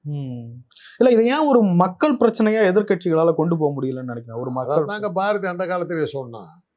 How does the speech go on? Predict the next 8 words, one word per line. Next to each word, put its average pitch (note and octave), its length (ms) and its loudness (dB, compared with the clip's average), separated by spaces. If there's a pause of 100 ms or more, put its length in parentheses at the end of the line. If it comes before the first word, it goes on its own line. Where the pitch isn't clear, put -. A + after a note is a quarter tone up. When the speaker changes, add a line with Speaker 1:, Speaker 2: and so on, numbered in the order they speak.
(920)
Speaker 2:
"கஞ்சியை F3 340 -2
குடிப்பதற்கெல்லாம் E3+ 1040 -2 (1000)
அதன் D3+ 360 0
காரணம் G#3+ 500 0
இது G3 220 0
என்ற F#3 280 -4
அறிவும் D#3+ 420 2
இல்லார்." C3 300 -8